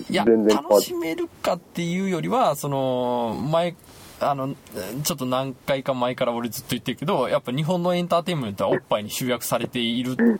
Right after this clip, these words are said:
Speaker 1: 生きてるぞっていうところが、やっぱあると思うんで、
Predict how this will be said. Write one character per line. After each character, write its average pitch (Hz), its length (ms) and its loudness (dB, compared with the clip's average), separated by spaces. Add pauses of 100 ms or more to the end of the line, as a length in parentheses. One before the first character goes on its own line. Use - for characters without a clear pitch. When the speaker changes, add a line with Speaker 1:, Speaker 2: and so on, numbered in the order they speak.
Speaker 1:
生 143 60 -12
き - 100 -4
て 147 100 2
る 131 60 -2
ぞ 123 180 -2
っ 127 40 -6
て - 160 -4
い 110 120 -2
う 107 60 -6
と 117 100 -4
こ 120 80 -4
ろ 113 80 0
が、 104 420 0 (440)
や 135 100 0
っ 123 40 -2
ぱ - 240 0
あ 117 100 0
る 127 100 -4
と 113 80 -4
思 104 180 -4
う - 20 -6
ん 95 120 -6
で、 101 360 -4